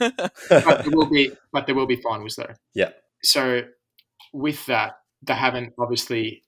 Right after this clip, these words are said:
Speaker 1: you know, said for sure, but, I mean, just say if it's, what, top four, top four, maybe just say, for example, that make the finals, then in terms of promotion stuff later on,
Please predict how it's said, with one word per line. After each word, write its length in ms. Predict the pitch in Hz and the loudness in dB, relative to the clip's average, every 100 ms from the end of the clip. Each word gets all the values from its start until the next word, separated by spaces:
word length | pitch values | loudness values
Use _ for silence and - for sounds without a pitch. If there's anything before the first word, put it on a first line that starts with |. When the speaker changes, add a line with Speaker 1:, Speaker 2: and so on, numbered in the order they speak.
| _ | _
Speaker 1:
you 100 | 123 | -10
know, 120 | 104 | -6
said 320 | 104 - 113 - | -2 0 -2 -8
for 100 | 107 | -6
sure, 320 | - 127 104 | -2 -2 -4
but, 220 | 101 107 - _ - | -8 -10 -12 _ -12
I 60 | 127 | -6
mean, 160 | 113 | -4
just 200 | 117 123 | 0 2
say 180 | - 120 | 2 0
if 100 | - | -2
it's, 180 | 113 - | -6 -6
what, 240 | 110 107 _ - | -6 -8 _ -12
top 300 | - 120 - | -6 -8 -8
four, 540 | - 117 113 113 110 _ _ - | -10 -6 -4 -4 -8 _ _ -12
top 200 | - 117 | -8 -8
four, 180 | - 120 | -6 -4
maybe 240 | 123 123 | -2 -2
just 180 | 123 120 | -2 -2
say, 140 | 127 | -2
for 120 | 117 123 | -6 -6
example, 460 | 113 123 123 160 | -4 -4 -6 -6
that 260 | 123 113 - _ | -6 -6 -8 _
make 220 | 127 117 | -8 -8
the 80 | 120 | -8
finals, 480 | - 117 117 127 - | -6 -4 -2 -4 -4
then 240 | 117 113 _ _ | -6 -10 _ _
in 140 | 127 | -10
terms 320 | 117 131 123 120 | -8 -8 -6 -6
of 100 | 120 | -6
promotion 480 | 120 117 120 123 | -6 -4 -2 -4
stuff 300 | 117 123 113 | -6 -6 -6
later 300 | 131 107 110 | -6 -4 -4
on, 260 | 117 104 104 | -4 -4 -10